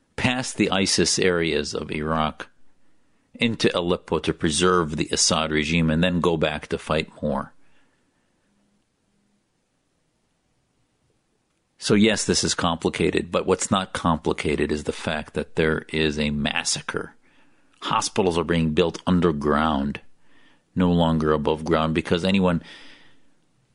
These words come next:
that reports upon locations of hospitals then finds those hospitals overrun by soldiers in which patients are either killed and doctors and nurses vanish or are terrorized,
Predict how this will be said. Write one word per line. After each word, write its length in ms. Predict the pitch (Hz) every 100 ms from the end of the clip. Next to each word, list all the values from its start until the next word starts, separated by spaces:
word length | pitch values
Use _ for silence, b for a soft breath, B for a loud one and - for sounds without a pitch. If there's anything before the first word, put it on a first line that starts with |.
| _
that 200 | - -
reports 520 | 95 87 - 104 95 90
upon 240 | - 87
locations 580 | 85 - 98 87 87 78
of 120 | 78
hospitals 600 | - 82 - - 80 76
then 140 | 85
finds 380 | 80 - 85 85
those 160 | 82 80
hospitals 580 | - 82 - - 76 -
overrun 720 | 95 85 82 78 90 101 113 - b b b b b b _
by 120 | 80
soldiers 540 | 82 - 87 85 95 85
in 140 | 82
which 340 | 82 - - - - - _ _ _ _ _ -
patients 400 | 95 - 90 92
are 40 |
either 220 | 82 78
killed 600 | - - 113 104 101 90 - - - - - - _ _ _ _ _ _ _ _ _ _ _ _ _ _
and 200 | 87 85
doctors 380 | 90 87 - 82
and 160 | 82 78
nurses 360 | 80 - 76
vanish 500 | 73 85 85 82 -
or 240 | 85 76 71
are 160 | 71
terrorized, 760 | - - 87 76 73 73 73